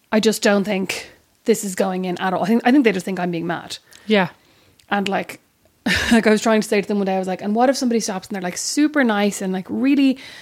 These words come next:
Speaker 1: really friendly and they tell you that they're, you know, such and such as dad and they ask you if you'll help them and they go,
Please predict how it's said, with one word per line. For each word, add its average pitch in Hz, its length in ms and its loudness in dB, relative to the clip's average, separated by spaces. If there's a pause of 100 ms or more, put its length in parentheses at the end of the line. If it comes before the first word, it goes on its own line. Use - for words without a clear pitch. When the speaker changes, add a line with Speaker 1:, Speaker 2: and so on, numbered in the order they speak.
(180)
Speaker 1:
really 277 180 4
friendly 233 400 2
and 208 100 2
they 202 100 0
tell 226 180 0
you 220 140 2
that 202 120 -2
they're, 208 180 0 (120)
you 226 100 0
know, 220 80 2
such 262 260 -2
and 247 80 -2
such 240 200 -2
as 208 80 -6
dad 202 240 -2
and 202 100 0
they 202 60 0
ask 208 240 -4
you 220 60 0
if 202 100 -6
you'll 185 80 -4
help 196 160 -6
them 185 120 -8
and 196 60 -6
they 196 60 -8
go, - 160 -10